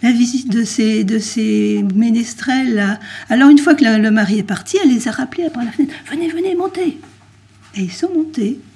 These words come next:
Et elle a dansé, elle a chanté, ils ont fait de la musique, jusqu'au moment où la porte d'en bas s'est ouverte. Comment les cacher ? Il y avait trois coffres. Elle a fait entrer chaque bossu dans un coffre,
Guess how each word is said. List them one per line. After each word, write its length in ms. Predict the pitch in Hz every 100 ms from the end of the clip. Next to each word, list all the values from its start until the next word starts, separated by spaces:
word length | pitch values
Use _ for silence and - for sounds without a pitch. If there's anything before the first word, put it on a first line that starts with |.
| - - - - - - 254
Et 60 |
elle 220 | 254 226
a 120 | 208 208
dansé, 760 | 185 156 - - 269 320 339
elle 120 | 240
a 80 | 196
chanté, 760 | 156 190 160 - 302 330 339 320
ils 120 | 220
ont 40 |
fait 140 | 214 202
de 60 |
la 100 | 185
musique, 640 | 175 165 151 294 403 - - - - - - - - - - _ - -
jusqu'au 340 | 233 - 269
moment 380 | 214 202 240 339
où 40 |
la 140 | 254 202
porte 480 | - 285 - - - - -
d'en 180 | 190 190
bas 240 | 190 269 311 - - -
s'est 320 | - 202 -
ouverte. 580 | 294 202 190 - - - - _ _ _ _ _ _ _ - - - -
Comment 340 | 247 240 302
les 220 | 302 254
cacher ? 560 | - 254 - - 190 - _ _ _ _ _ _ - - - -
Il 120 | 214
y 60 | 240
avait 240 | 277 370
trois 240 | 403 - 233
coffres. 580 | - 160 - - - - _ _ - - - - - - -
Elle 160 | 254
a 100 | 277
fait 160 | 285 311
entrer 320 | 285 285 311
chaque 460 | 294 302 302 - 269
bossu 560 | 247 208 226 - 330
dans 240 | 285 226 202
un 80 | 196
coffre, 520 | 233 220 320 -